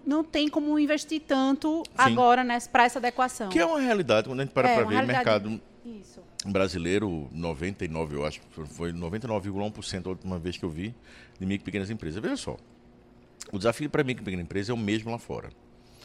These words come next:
Speaker 2: Elas também não têm dinheiro, né? E assim, e se você encontrar uma solução de adequação muito barata, é, corra. Porque, assim, não dá pra fazer. Sabe aquela história do rápido, bom e barato?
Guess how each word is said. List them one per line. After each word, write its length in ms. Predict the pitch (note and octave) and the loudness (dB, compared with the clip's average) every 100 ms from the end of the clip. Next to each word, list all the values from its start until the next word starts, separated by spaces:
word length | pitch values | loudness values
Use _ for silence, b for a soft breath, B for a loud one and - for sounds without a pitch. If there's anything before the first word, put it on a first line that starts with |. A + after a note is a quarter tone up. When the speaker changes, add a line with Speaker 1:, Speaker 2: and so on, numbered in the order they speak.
| b b - | b b -8
Speaker 2:
Elas 200 | G2+ A2+ | -2 0
também 300 | - C#3 A2+ | 0 0 0
não 100 | B2+ | 0
têm 180 | G2+ G2+ | -2 -4
dinheiro, 360 | E2 D2 B1+ C2 - - - - - - | -4 -6 -8 -14 -20 -20 -20 -20 -14 -6
né? 200 | C#2+ F2+ B B B | -6 -6 B B B
E 160 | G2+ A#2 | 0 2
assim, 400 | B2 - F#2+ D#2+ b b | 0 -2 -4 -6 b b
e 60 | G2 | -8
se 220 | - - | -4 -4
você 300 | D3 D3+ D#3 | -2 -2 0
encontrar 420 | C#3+ C#3+ C#3 B2+ | 0 -2 -2 0
uma 100 | A#2 | 0
solução 460 | A2 A#2 A2+ - G#2 | 0 -2 -4 -4 -4
de 80 | F#2+ | -2
adequação 420 | F#2+ F#2 - F2+ | -4 -4 -6 -6
muito 220 | G2+ A2+ | -6 -2
barata, 520 | F2+ F2+ F#2+ - B1+ - - - | 0 2 2 0 -10 -12 -20 -8
é, 240 | D#2+ D#2+ - | -6 -6 -4
corra. 380 | G#2 F#2 D#2 A#1+ - _ - B B B B - | -2 -2 -4 -10 -16 _ -20 B B B B -10
Porque, 420 | F2+ D#2+ G2 F#2+ | -10 -4 2 2
assim, 400 | F#2+ - F2+ E2+ - | 2 -4 -6 -8 -4
não 340 | G#2 B2 C3+ | 0 2 2
dá 300 | A2+ F#2 F2+ | 4 4 4
pra 220 | - E2+ | 0 -4
fazer. 540 | - F2 D2 D2 D#2 C#2+ | -2 -4 -4 -4 -4 0
Sabe 200 | C3+ C#3 | 2 2
aquela 180 | A#2 | 2
história 300 | G2+ - F#2+ | 0 2 2
do 240 | F2 F#2 E2 B B - | 2 -2 -4 B B -6
rápido, 560 | F#2 A2 A#2 - G2+ | 4 6 6 2 -6
bom 220 | F#2+ F#2+ G2 | -4 0 0
e 60 | |
barato? 560 | E2 E2 F#2+ F#2+ - | 2 2 2 0 -4